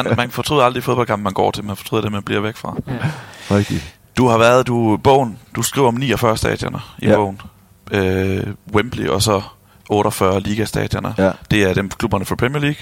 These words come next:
Speaker 1: fra Championship, og så alle, der har været engelsk mester.
Speaker 3: Ja.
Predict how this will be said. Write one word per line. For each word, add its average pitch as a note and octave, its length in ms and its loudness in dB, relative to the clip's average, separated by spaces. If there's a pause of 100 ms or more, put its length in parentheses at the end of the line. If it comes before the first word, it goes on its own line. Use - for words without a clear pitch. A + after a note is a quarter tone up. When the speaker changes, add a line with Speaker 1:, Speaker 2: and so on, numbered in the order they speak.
Speaker 1:
fra - 120 -4
Championship, A#2+ 540 -2 (600)
og A#2 100 0
så - 80 0
alle, A2 240 0
der G#2+ 80 4
har F#2+ 60 2
været G2 160 2
engelsk G#2 260 -6
mester. - 280 -2 (200)
Speaker 3:
Ja. G2 100 4